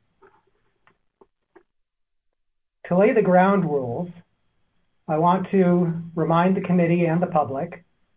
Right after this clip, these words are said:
that ciber has an expectation for randomized,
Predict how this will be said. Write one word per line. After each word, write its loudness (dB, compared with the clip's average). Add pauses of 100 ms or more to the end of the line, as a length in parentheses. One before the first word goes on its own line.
(640)
that 0 (560)
ciber 2
has 0
an -2
expectation -2
for -2
randomized, 0